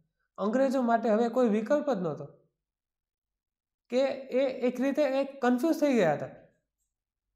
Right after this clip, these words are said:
એક બાજુ જે છે પ્રથમ વિશ્વયુદ્ધ ચાલતું હતું કે એમાં જે છે એ લોકોએ લડવાનું હતું હિંસક રીતે, શસ્ત્રોથી લડવાનું હતું, બંદૂક તોપથી લડવાનું હતું. બીજી બાજુ ભારતની અંદર જે છે આ એક વ્યક્તિ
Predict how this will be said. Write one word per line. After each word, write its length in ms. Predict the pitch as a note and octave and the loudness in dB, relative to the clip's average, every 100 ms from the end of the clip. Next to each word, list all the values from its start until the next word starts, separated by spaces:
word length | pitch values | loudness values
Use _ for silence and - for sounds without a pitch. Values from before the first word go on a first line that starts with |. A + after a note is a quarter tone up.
| _ _ _ - | _ _ _ -6
એક 160 | G#3+ G#3+ | -2 4
બાજુ 260 | C4 C#4 | 4 4
જે 160 | B3+ B3+ | 2 2
છે 100 | C#4 | 2
પ્રથમ 340 | B3 B3 C#4 | 0 0 2
વિશ્વયુદ્ધ 420 | B3+ B3 C#4+ C#4 | 0 0 0 2
ચાલતું 300 | - G#3+ A3 | 2 2 2
હતું 420 | G#3 C4 - - _ _ _ - | -2 -4 -8 -20 _ _ _ -2
કે 100 | A3+ | 2
એમાં 220 | A#3+ C4+ | 4 4
જે 120 | B3+ | 2
છે 100 | B3+ | 2
એ 60 | B3 | 4
લોકોએ 280 | B3 C4+ A3+ | 4 4 4
લડવાનું 520 | G#3 C#4+ C4 F#3+ C#3+ | 6 6 4 4 0
હતું 400 | C#3 - - _ _ _ _ _ _ - | -4 -12 -20 _ _ _ _ _ _ -4
હિંસક 360 | G3+ A3+ B3+ F#3+ | -2 2 2 2
રીતે, 400 | D#3 C3+ - - _ _ _ _ _ _ _ _ - | -2 -4 -10 -18 _ _ _ _ _ _ _ _ -4
શસ્ત્રોથી 500 | A#3+ A#3+ C#4+ C#4+ B3+ | -4 0 0 2 2
લડવાનું 440 | A3+ A3+ G#3+ G#3 | 2 2 2 2
હતું, 240 | G#3 A3 | -2 -2
બંદૂક 500 | G3+ A3 A#3+ C4 - | 0 0 0 -2 -4
તોપથી 320 | B3+ B3+ F3+ B3 | -4 -4 -2 0
લડવાનું 440 | G#3 G3+ F#3+ F#3 | 2 2 2 0
હતું. 200 | F#3+ A3+ | -2 0
બીજી 220 | G3+ G#3+ | 0 0
બાજુ 520 | A3+ A3 G#3+ B3+ - - _ - | 0 0 0 -4 -8 -20 _ -10
ભારતની 580 | F#3 A#3 C#4 C#4+ C4 A#3+ | 2 4 4 0 -2 -2
અંદર 240 | G#3 G#3 | 0 0
જે 180 | G3+ G3 | 0 -2
છે 100 | G#3 | -2
આ 120 | A#3+ | 0
એક 220 | A#3 A3+ - | 0 -2 -4
વ્યક્તિ 580 | G3+ - A#3+ D#3+ - | -6 -4 -4 -4 -10